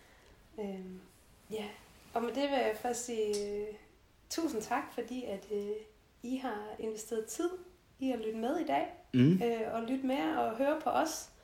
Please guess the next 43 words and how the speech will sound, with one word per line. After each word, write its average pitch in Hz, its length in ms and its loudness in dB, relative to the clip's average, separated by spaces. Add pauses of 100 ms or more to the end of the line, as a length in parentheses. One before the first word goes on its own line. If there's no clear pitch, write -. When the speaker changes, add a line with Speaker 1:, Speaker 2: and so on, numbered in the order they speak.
(280)
Speaker 1:
Og 226 140 2
høre, 277 360 6 (120)
øh, 208 100 0 (1080)
høre 294 140 6
nogle, 240 320 4 (320)
forhåbentlig 262 400 4
nogle 233 140 -2
råd, 277 400 4
der 233 80 -4 (120)
kan 233 420 -4
give 285 220 -2
jer 254 180 2
noget, 247 260 -2 (580)
øh, 226 480 -4
i - 20 -2
jeres 254 300 0
liv. 294 140 0 (200)
Øhm. 220 400 -4 (640)
Speaker 2:
Ja. 98 180 0 (460)
Ja, 98 100 0
jeg 95 100 2
håber, 113 260 6
at 87 180 2
det, 90 380 0 (600)
at 104 180 -4
det 101 80 2
er 101 40 2
noget, 101 160 2
der 110 60 0
har 101 140 0
givet 107 240 0
dig 101 240 0
som, 87 400 2
øh, 85 140 0
som 95 220 4
lytter. 117 220 4
Hey, 123 260 8
og 95 80 2
hvis 104 200 6
du 104 120 4
har 104 120 2
lyst, 131 280 8
så 120 200 4